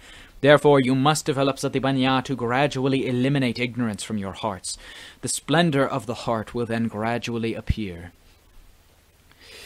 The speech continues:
The treasure of the Dhamma is vital for the world's well-being.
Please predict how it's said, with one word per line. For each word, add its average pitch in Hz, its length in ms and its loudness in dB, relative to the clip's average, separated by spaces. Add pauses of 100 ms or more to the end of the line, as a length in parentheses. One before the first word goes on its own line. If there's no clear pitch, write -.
(580)
The - 80 -12
treasure 170 500 4
of 156 120 4
the 147 100 2
Dhamma 139 540 0
is 131 180 -4
vital 143 420 0
for 143 140 -4
the 127 100 -2
world's 127 420 0
well-being. 104 680 -2